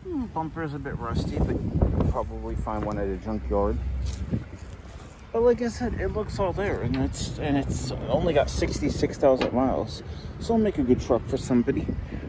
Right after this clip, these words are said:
Laramie X S L T, like I said, uh, rub strips here.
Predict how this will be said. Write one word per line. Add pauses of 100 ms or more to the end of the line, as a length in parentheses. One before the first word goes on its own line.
(100)
Laramie
X
S
L
T,
like
I
said, (540)
uh,
rub
strips
here.